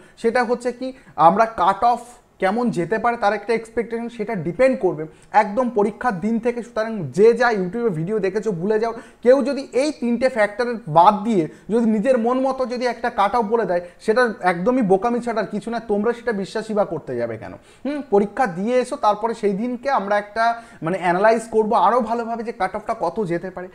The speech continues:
এবার কোয়েশ্চেন আসছে কি, "স্যার আমি তো পরীক্ষা দিতে যাচ্ছি, আমি কত-, কতগুলো মোটামুটি অ্যাটেম্প্ট করে আসবো?" দেখো, পরীক্ষা দিতে যাচ্ছ, কতগুলো অ্যাটেম্প্ট করবে সেটাও ডিপেন্ড করছে কোয়েশ্চেন লেভেলের ওপর।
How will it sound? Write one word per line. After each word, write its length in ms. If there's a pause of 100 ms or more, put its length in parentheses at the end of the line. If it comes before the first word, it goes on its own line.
(180)
এবার 180
কোয়েশ্চেন 380
আসছে 220
কি, 120
"স্যার 200 (180)
আমি 180
তো 100
পরীক্ষা 340
দিতে 180
যাচ্ছি, 200
আমি 200
কত-, 460
কতগুলো 320
মোটামুটি 360
অ্যাটেম্প্ট 400
করে 180
আসবো?" 200
দেখো, 240 (320)
পরীক্ষা 340
দিতে 160
যাচ্ছ, 260
কতগুলো 320
অ্যাটেম্প্ট 380
করবে 200
সেটাও 360
ডিপেন্ড 340
করছে 220
কোয়েশ্চেন 400
লেভেলের 420
ওপর। 180